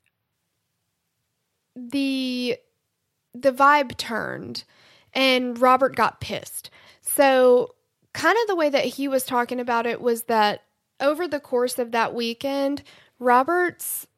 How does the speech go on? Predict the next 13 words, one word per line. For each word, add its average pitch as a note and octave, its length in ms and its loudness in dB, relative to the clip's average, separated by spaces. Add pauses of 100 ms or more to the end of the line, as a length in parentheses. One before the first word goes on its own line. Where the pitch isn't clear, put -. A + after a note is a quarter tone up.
(1000)
interactions B3+ 760 0
with A3+ 360 0
Christopher B3 460 -4
Walken A#3+ 720 0
and A#3 200 -4
his A3+ 420 -4
behavior A3+ 720 -4
just C#4 220 -12
got A#3+ 220 -4
more A#3+ 440 -2
and A#3+ 260 -4
more A3 420 -4
erratic. G3 760 -6